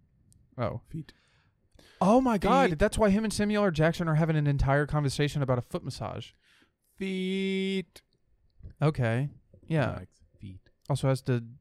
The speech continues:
Speaker 1: dose, dose of feet thanks to Bridget Fonda,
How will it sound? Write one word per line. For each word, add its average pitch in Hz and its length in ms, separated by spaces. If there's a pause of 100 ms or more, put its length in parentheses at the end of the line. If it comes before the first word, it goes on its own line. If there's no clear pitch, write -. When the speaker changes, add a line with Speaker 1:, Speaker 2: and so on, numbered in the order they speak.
(340)
Speaker 1:
dose, 139 300 (800)
dose 143 280
of 123 100
feet 139 340
thanks 131 240
to 123 520 (1080)
Bridget 139 300
Fonda, 123 460